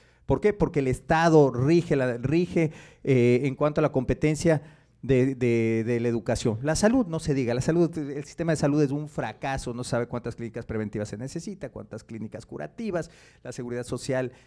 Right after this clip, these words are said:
es manejada de la misma manera de, durante los últimos dieciséis años, todo mal manejado y todo lo maneja el Estado central, ¿ah? Les estoy dando ejemplo, empresas públicas.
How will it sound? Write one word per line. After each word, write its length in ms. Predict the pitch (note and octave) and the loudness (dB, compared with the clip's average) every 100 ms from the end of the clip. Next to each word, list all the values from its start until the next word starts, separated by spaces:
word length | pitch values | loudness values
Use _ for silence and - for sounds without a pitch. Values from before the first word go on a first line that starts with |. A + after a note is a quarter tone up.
| _ - | _ -10
es 160 | C3+ | -8
manejada 540 | C3+ B2+ B2 C3+ C3+ B2+ | -4 -2 -2 0 0 0
de 60 | |
la 60 | A#2+ | 0
misma 260 | B2+ C#3 | -2 -2
manera 340 | B2+ B2 C3+ C3+ | -2 0 0 0
de, 80 | B2 | 0
durante 280 | B2 B2 | -2 -2
los 200 | B2 A#2 | -4 -4
últimos 600 | B2 C#3 C3 C3 B2 A2 | -6 -6 -6 -4 -4 -4
dieciséis 480 | A2 B2 A#2+ D3+ C#3+ | -4 -4 -2 0 2
años, 360 | F3+ G3 E3 - | 2 2 -2 0
todo 220 | A#3 A#3 | 4 4
mal 160 | G#3 G3+ | 4 2
manejado 420 | F#3+ D#3+ E3+ D3 | -2 -2 -4 -4
y 120 | C#3+ | -8
todo 220 | - G#3 G3+ | 4 6 6
lo 60 | |
maneja 260 | B2 C3 F#3 | 4 0 -4
el 40 | |
Estado 160 | - D#3+ | 0 0
central, 380 | A#2+ G#2+ E3 A2 | 0 -2 -2 -2
¿ah? 80 | |
Les 160 | A2+ B2 | -6 -10
estoy 180 | - G3 | -2 0
dando 300 | F#3+ G3+ C#3+ | 0 0 0
ejemplo, 340 | D3 F#3 C3 | 0 -4 -2
empresas 400 | C#3 F#3+ G3+ G3 | -2 -4 -8 -10
públicas. 560 | - B3+ A#3+ - C3 | -4 -2 -2 -4 -14